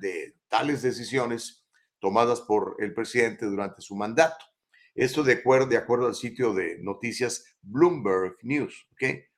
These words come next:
Bloomberg es propiedad del chaparrito este que antes era conservador y se volvió demócrata, que quiso ser presidente de los Estados Unidos.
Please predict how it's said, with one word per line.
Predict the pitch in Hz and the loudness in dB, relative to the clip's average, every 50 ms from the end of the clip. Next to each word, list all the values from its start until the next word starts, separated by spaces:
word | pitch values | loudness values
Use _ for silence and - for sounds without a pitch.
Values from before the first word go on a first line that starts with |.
| _ _ | _ _
Bloomberg | - 107 139 147 139 104 110 113 107 - - 95 | -2 -2 0 0 0 2 2 2 2 2 -2 -4
es | 95 92 - - - _ _ _ _ _ _ _ _ | -6 -6 -6 -16 -18 _ _ _ _ _ _ _ _
propiedad | - 104 107 104 107 110 113 113 117 | 0 0 0 2 2 2 4 4 2
del | 117 113 - | 0 -2 -2
chaparrito | - 117 - - 107 110 123 123 120 - 117 | -2 -4 -2 0 -2 -2 -2 -4 2 4 4
este | 117 113 117 - 120 107 95 85 80 - | 4 4 0 0 0 0 0 0 -4 -6
que | - 110 110 110 | -6 -4 -2 0
antes | 110 107 - 113 104 - | -2 -2 -4 -10 -6 -6
era | 113 - - | -4 -4 -4
conservador | - 104 98 - 101 92 101 101 107 113 117 107 101 | -6 -6 -6 -6 -6 -4 -2 0 2 2 2 2 0
y | |
se | 98 - 104 | -4 -4 -6
volvió | 90 87 95 92 92 104 107 104 101 | -4 -2 -4 -2 0 2 2 2 2
demócrata, | 92 101 101 107 113 110 - 117 107 - - 110 98 - - _ _ - - _ _ | 2 0 -2 0 -2 -2 -2 -4 -4 -2 -2 -4 -4 -4 -8 _ _ -20 -20 _ _
que | - 95 92 | -8 -8 -8
quiso | - 107 98 - 104 95 | -6 -8 -6 -6 -6 -6
ser | - - 107 - | 0 0 0 0
presidente | - 104 92 - - 101 101 - 196 - - | 0 -2 -4 -2 0 0 0 0 0 -4 -6
de | 87 | -6
los | - - | -6 -12
Estados | - - 101 101 104 101 - - | -8 -6 -4 -4 -4 -4 -6 -6
Unidos. | 110 120 131 120 - - - _ _ | -4 -4 -4 -4 -6 -10 -16 _ _